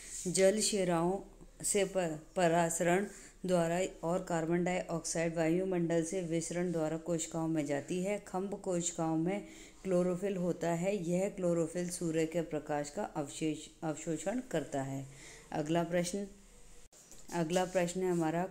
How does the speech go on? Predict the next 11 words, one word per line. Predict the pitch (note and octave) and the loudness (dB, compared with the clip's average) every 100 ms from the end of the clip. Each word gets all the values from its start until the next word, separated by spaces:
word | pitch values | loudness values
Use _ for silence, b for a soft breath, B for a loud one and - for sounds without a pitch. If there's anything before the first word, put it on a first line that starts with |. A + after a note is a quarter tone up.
| - | 0
chlorolast | F3+ F3 G3 F#3+ D#3+ E3 - | 2 4 4 4 2 0 -2
का | F3 F#3 | -2 -2
झिल्ली | E3+ E3+ D#3 F3+ | 0 2 2 2
तंत्र | F3+ D#3+ F3 A3+ - - | 2 2 2 0 -2 0
किससे | G#3 - A#3 | 2 4 4
बना | F#3 F3 D#3 | 4 4 4
होता | D3+ - | 2 0
है? | C#3+ | 0
प्रश्न | D3 C#3+ E3 | -2 -4 -2
नंबर | D3+ C#3+ | -2 -2
दो। | C#3 F#3+ | 0 -2